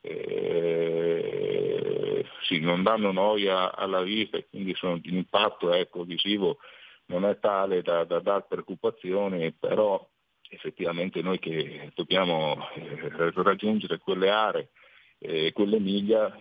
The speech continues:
tra l'altro, so-, guarda caso, sono sempre le zone più pescose, perché da dove sembra l'abino posizionata è una zona che per noi, eh, è di alta pescosità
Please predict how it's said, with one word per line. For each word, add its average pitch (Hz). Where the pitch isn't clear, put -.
tra -
l'altro, 107
so-, -
guarda 95
caso, 110
sono 85
sempre 92
le 85
zone 101
più 98
pescose, 101
perché -
da 80
dove 95
sembra 92
l'abino 90
posizionata 90
è 90
una 85
zona 90
che -
per 87
noi, 87
eh, 90
è 82
di 85
alta 95
pescosità 85